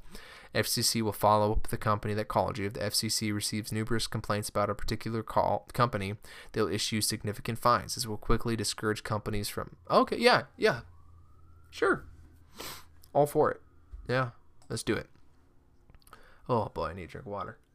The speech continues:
Uh, that was a lot of jumping around.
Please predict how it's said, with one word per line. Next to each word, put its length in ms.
Uh, 220
that 80
was 100
a 60
lot 180
of 240
jumping 400
around. 400